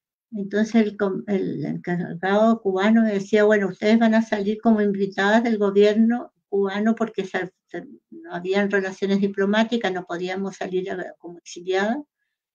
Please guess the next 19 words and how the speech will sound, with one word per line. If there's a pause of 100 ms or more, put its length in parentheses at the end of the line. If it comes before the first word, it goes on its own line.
(300)
y
porque
estábamos
en
la
casa
del
embajador,
que
no
es
territorio, (640)
es
la
embajada
la
que
tiene
territorio".